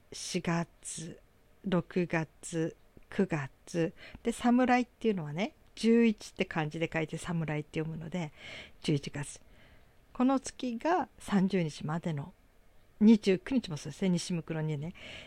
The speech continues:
二十八、二十九、三十までの月です。これ以外が全部三十一ですね。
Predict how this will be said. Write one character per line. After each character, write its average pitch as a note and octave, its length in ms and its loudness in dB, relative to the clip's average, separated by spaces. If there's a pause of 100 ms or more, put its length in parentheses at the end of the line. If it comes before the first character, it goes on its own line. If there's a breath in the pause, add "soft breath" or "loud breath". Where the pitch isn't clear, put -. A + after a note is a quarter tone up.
(140 loud breath)
二 G3 260 6
十 D#3 680 -2
八、 - 380 -6
二 E3+ 140 0
十 D#3+ 280 -4
九、 A#3+ 320 2 (920)
三 F3 240 6
十 - 200 -4 (240)
ま A3 180 8
で F#3 140 2
の C#4 180 0
月 - 260 -10
で - 100 -14
す。 - 140 -18
こ A#3+ 140 0
れ A#3+ 100 6
以 A3 60 2
外 F3+ 220 0
が A3+ 120 0
全 A3+ 180 0
部 F3+ 60 -4
三 D#3+ 260 -4
十 E3 120 -10
一 - 200 -12
で - 140 -16
す - 140 -12
ね。 A#3+ 240 -2